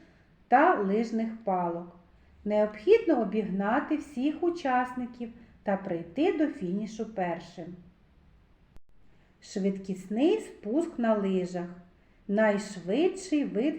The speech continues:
гірськолижних змагань. Спортсмен спускається з гори спеціальною широкою трасою.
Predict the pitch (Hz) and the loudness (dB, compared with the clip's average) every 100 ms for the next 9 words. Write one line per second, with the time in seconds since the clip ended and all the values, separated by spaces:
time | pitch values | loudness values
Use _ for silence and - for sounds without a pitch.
0 | - 202 277 - - 175 190 247 226 226 | -4 -4 -4 -4 -2 0 0 -2 -2 -4
1 | 190 202 190 180 170 170 165 - - _ | -4 -4 -4 -4 -6 -6 -8 -16 -20 _
2 | _ _ _ - - 202 190 - 190 214 | _ _ _ -18 -2 -2 -2 -6 -2 2
3 | 320 403 - - - 233 - 226 214 202 | 2 2 -4 -16 -8 -8 -2 2 4 2
4 | 202 196 190 190 190 233 370 - - 202 | -2 -6 -4 -2 -2 0 -2 -4 -8 -8
5 | 196 180 185 320 381 349 311 294 - 180 | -8 -6 0 2 2 2 0 -2 -4 -4
6 | 190 302 339 277 254 247 196 180 170 175 | 0 0 0 -6 -8 -8 -4 -4 -4 -8
7 | - 160 - | -14 -16 -16